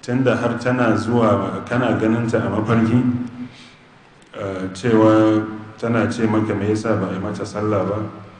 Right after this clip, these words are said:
Ah, alama ce da Allahu alam, Allahu alam, ban sani ba, amma bisa fassara ga wannan mafarkin, yana nuna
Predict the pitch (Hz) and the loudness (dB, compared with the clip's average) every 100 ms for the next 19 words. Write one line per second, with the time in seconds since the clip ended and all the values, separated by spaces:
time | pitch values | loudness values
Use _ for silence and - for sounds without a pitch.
0 | - - - _ _ _ - 110 101 98 | -20 -20 -20 _ _ _ -14 -8 -6 -4
1 | 92 87 82 80 82 - - - - - | -6 -8 -10 -12 -14 -18 -20 -20 -20 -20
2 | - _ _ - _ - 104 123 139 120 | -20 _ _ -20 _ -4 2 4 6 6
3 | 110 - 117 117 117 113 110 - - - | 4 2 -2 -2 2 2 2 -2 -10 -14
4 | - 107 101 107 95 - 104 110 127 127 | -16 -16 -2 0 0 -2 2 6 6 4
5 | 117 98 90 85 - - 107 110 120 123 | 2 0 -4 -6 -10 -10 -4 0 0 0
6 | 120 - 123 - - - - - - - | -2 -2 -4 -6 -10 -16 -20 -20 -20 -20
7 | - _ - - 101 101 - 120 117 107 | -20 _ -20 -4 -4 -4 -4 0 0 2
8 | 107 104 104 120 123 110 104 98 95 92 | 0 -2 -2 0 0 0 0 0 -2 -2
9 | 87 85 - - 123 113 127 123 101 95 | -6 -12 -14 -6 -6 0 0 2 0 2
10 | 107 110 101 107 107 113 131 165 - - | 2 2 0 -2 0 0 4 4 4 -2
11 | - - - - - - _ _ _ _ | -8 -16 -20 -20 -20 -20 _ _ _ _
12 | _ _ - 117 120 107 107 113 113 101 | _ _ -4 0 2 4 6 6 6 4
13 | 90 | 4